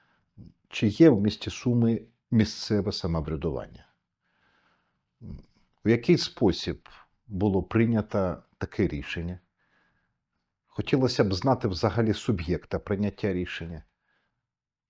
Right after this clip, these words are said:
Ну, ч-, начальник суб-, е, Сумської військової міської адміністрації, от Олексій Дрозденко –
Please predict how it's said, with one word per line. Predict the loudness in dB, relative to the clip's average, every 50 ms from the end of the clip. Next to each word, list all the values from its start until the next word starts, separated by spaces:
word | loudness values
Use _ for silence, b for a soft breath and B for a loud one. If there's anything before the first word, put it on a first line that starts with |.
| _ -2
Ну, | -2 0
ч-, | 0 -2 -2 -2
начальник | -2 0 2 4 4 4 6 4 2 0
суб-, | 0 -2 -2 -2 -2 -4 -6 -4 0
е, | 2 4 4 2 2
Сумської | -2 -4 -4 -4 -4 -6 -2 2 4 6 6 6 6
військової | 4 2 -2 -4 -6 -4 0 2 4 4 4 4 4
міської | 4 2 0 -2 -4 0 2 2 4 2
адміністрації, | 2 0 -2 0 0 -2 -4 -6 -4 -2 0 0 0 -2 -6 -10 -10 -8 -8
от | -8 -8 -10 _ -12
Олексій | -10 -8 -8 -8 -8 -8 -8 -10 -8 -8
Дрозденко – | -8 -6 -6 -6 -6 -6 -4 -4 -6 -6 -6 -8 -10 -14 -14